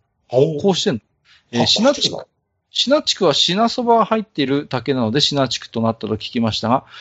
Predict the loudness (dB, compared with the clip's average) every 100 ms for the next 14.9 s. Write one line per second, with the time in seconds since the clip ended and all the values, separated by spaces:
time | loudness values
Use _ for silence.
0 | -4 0 2 2 2 2 2 2 2 2
1 | 0 -4 -2 0 0 2 0 0 0 0
2 | -2 -2 -4 -6 -2 2 2 2 -2 -6
3 | -10 -14 _ _ -2 0 0 -2 -4 -6
4 | -2 -2 -2 -2 -2 -2 -6 -20 -4 2
5 | 2 2 -2 2 2 2 -2 -8 _ _
6 | _ 0 2 4 4 4 2 0 -2 0
7 | 0 0 -2 -2 -2 -2 -2 -4 -2 -2
8 | -2 -2 -2 -2 _ _ -2 0 2 2
9 | 2 4 4 4 0 0 0 2 0 -2
10 | _ _ _ _ -2 0 2 2 0 2
11 | 2 2 -4 _ _ -2 0 0 -2 -4
12 | -6 -8 -6 -4 -6 -12 -6 2 4 6
13 | 4 -2 -16 -12 -10 -4 0 2 2 0
14 | -4 0 2 2 4 2 2 -4